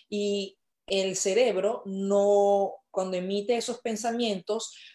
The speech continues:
no puede distinguir, "Ah, no, es que Chila lo está pensando, ah, no, es que Chila lo, lo está viviendo". Llega un momento que de tanto pensar algo,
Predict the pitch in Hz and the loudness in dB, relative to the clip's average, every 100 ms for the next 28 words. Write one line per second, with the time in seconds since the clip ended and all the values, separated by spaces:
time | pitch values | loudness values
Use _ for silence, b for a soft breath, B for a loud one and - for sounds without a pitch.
0 | B 208 214 214 240 226 226 214 - 214 | B -2 -2 0 2 4 2 -2 -6 -8
1 | 185 214 208 208 196 190 170 - 196 - | -6 -4 -2 -2 -2 -2 -4 -6 -8 -8
2 | 202 208 180 - 170 156 180 175 - 175 | -2 0 0 -4 -6 -4 -6 -8 -6 -6
3 | 156 147 - 196 196 196 170 - 196 - | -6 -10 -6 -4 -2 -2 -4 -6 -8 -6
4 | 226 269 214 208 180 180 175 202 202 208 | -4 -4 -4 -8 -6 -6 -2 0 0 -2
5 | 160 220 185 156 147 b b 185 202 254 | -4 -4 -4 -6 -14 b b -4 -2 -2
6 | 262 262 220 196 190 180 175 196 202 208 | -2 -2 -4 -6 -4 -4 -2 -4 -4 -4
7 | 240 233 214 - 226 202 - 190 185 180 | -6 -4 -6 -2 0 0 0 -2 -2 -2
8 | 247 | -4